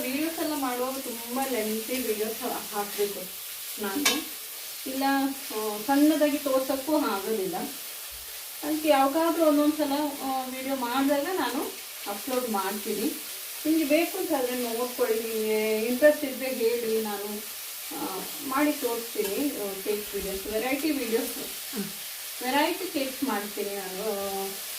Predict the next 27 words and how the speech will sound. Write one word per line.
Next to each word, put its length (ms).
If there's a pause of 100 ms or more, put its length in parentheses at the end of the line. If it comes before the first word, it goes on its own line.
(560)
ಅಂದರೆ 180
ಬ್ಲ್ಯಾಕ್ 280
ಫಾರೆಸ್ಟ್, 420
ಈಗ 160
ಎಲ್ಲರೂ 540
ಇಷ್ಟಪಡೋದು 560
ಅಂದರೆ 480 (260)
ಪೇಸ್ಟ್ರಿ 340
ಕೇಕ್ಸ್. 400
ಪೇಸ್ಟ್ರಿಯಲ್ಲಿ 540
ತುಂಬ 260
ವೆರೈಟೀಸ್ 640
ಇದೆ. 240 (1080)
ಚಾಕ್ಲೇಟ್ 440
ಕೇಕ್ 260
ಇದೆ, 360 (560)
ಪೈನಾಪಲ್ 520
ಕೇಕ್ 280
ಇದೆ, 260
ಆರೆಂಜ್ 440
ಕೇಕ್ 260
ಇದೆ, 240
ಮ್ಯಾಂಗೋ 340
ಕೇಕ್ 300
ಇದೆ. 160
ಸೀಸನಿಗೆ 760
ಬೇಕಾದ 360